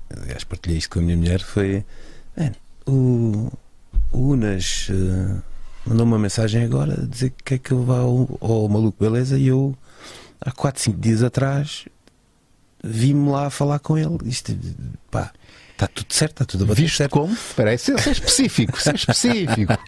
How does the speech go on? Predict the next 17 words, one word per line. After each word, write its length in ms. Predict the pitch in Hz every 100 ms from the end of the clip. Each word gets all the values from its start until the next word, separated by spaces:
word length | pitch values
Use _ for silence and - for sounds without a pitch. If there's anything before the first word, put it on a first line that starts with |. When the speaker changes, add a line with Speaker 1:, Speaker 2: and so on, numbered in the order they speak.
| 107
Speaker 1:
<laughs> 260 | - 95 -
Speaker 2:
Agora 300 | 98 120 143
vais, 240 | 165 147
agora 240 | 120 123 147
vais, 280 | 165 127 120
Speaker 1:
Não, 100 | 120
Speaker 2:
agora 560 | - - - - 143
Speaker 1:
mas 60 | 240
Speaker 2:
vais-te 180 | 165 113
Speaker 1:
vi-, 40 |
Speaker 2:
comprometer. 500 | 180 175 156 180 131
Speaker 1:
vi-me, 120 | 104
vi-me 220 | 110 165 156
aqui, 260 | - 185
exatamente, 520 | 254 123 - 123 147 208
de, 220 | 139 110
no, 400 | 101 101 104